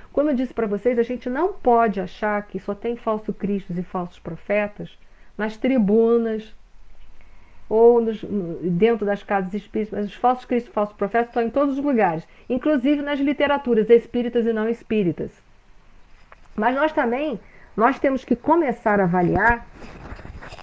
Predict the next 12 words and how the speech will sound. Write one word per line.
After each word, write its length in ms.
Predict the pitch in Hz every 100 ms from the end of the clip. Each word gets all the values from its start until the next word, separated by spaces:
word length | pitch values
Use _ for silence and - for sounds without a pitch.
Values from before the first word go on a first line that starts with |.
| - - -
que 140 | - 247
nem 260 | 285 370
tudo 440 | 359 - 277 254 277
que 160 | 277
tá 140 | 269 226
publicado 720 | 233 220 220 - 202 196 202
como 240 | 208 190
doutrina 420 | 185 185 190 180
espírita 600 | 175 - 220 226 233 214 - -
é 260 | 202 202 208 -
doutrina 300 | - 175 180
espírita. 480 | 175 - - -